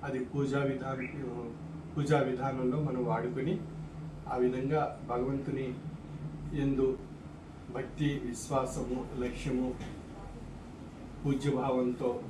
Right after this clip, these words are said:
ఆ భగవంతుని యందు దృష్టి పెట్టి మనం ఈ వినాయక చవితిని ఆహ్లాదంగా,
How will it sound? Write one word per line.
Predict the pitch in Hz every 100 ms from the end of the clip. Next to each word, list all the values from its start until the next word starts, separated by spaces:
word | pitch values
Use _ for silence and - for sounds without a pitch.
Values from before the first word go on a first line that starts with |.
| - - - - 131
ఆ | 123
భగవంతుని | 127 127 139 147 135 135
యందు | 127 -
దృష్టి | - - -
పెట్టి | 123 - 175 - - - - - -
మనం | 139 151 208 - - 160
ఈ | 127
వినాయక | 123 131 131 131 127
చవితిని | 123 - 131 175 - - - - - - - 135
ఆహ్లాదంగా, | 135 131 135 127 127 127